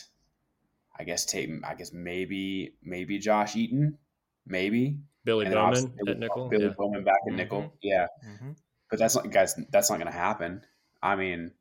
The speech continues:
Speaker 1: that's not gonna happen at all. So it will be interesting, Tyler, to see Texas Tech's philosophy. Over the past couple of games, they actually haven't thrown it that much. Um, so it'll be, it'll be curious to see if they get back to that. The few games before that, especially against T C U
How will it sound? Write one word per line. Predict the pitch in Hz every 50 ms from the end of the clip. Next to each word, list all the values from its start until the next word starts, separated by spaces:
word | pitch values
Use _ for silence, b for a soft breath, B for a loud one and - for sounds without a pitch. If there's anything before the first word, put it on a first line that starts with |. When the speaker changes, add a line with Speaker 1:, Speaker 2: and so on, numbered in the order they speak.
| _ _ _ _ _ _ _ _ _ _ _ _ _ _ _ _ -
Speaker 1:
that's | 95 98 -
not | 110 95
gonna | 87 85
happen | 87 92 90 - 85
at | 82
all. | 82 87 98 - - - - - _ -
So | - - 123 117 110 107 B B B B B
it | 127
will | 151 185 196
be | 180
interesting, | 180 180 175 - 156 143
Tyler, | 147 127 127 123 117
to | 110
see | - - 123 120 117
Texas | 110 - 110 110 - 107 -
Tech's | - 107 98 -
philosophy. | - 104 95 92 98 101 - - 95 92 92 - B B B B B B B B
Over | - 123 123
the | 117
past | 135 131 135 143
couple | - 120 113 107
of | 92
games, | 107 117 107 -
they | 98
actually | 104 107 - 107 95
haven't | - 104 107 98 - -
thrown | 104 101 104 104
it | 98 -
that | 92 87 - -
much. | 82 82 - - - - - - _ _ _ -
Um, | 98 101 98 98 95 92 92 92 92 90 90
so | 90 -
it'll | 101 98
be, | 107 95 98
it'll | 104 101
be | 107
curious | 104 - 110 110 110 107
to | - -
see | 110
if | 107 107
they | 101 98
get | 95 101 90 73 -
back | - 92 87 - -
to | - 98
that. | 98 101 104 110 - B B B B _ _ _ _
The | - 110
few | 101 - 110 110
games | 104 104 104 101 101
before | - - - 104 104 101
that, | 98 98 98
especially | 92 - - 101 98 - 98
against | 92 92 76 - -
T | - 107
C | 104 - 101
U | 95 95 101 101 101 104 101 98